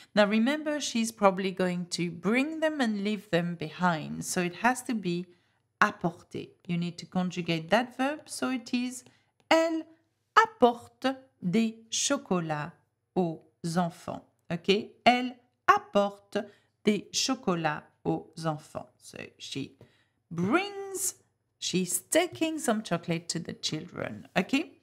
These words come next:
Now the next one. Ce sac est lourd à porter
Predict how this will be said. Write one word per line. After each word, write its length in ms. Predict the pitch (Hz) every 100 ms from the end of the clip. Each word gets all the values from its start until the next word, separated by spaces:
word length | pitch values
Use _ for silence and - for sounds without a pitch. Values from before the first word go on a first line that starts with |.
| - - - -
Now 60 | 220
the 140 | 240
next 340 | 262 403 -
one. 320 | 190 160 160 - _ _
Ce 240 | - 220
sac 580 | 208 - - 359 - - -
est 200 | - 196
lourd 560 | 190 196 269 302 302 302 - _
à 440 | 190 170 156 208 - _ _ _ _ _ _ _ _ _ _
porter 540 | - 220 - 339 392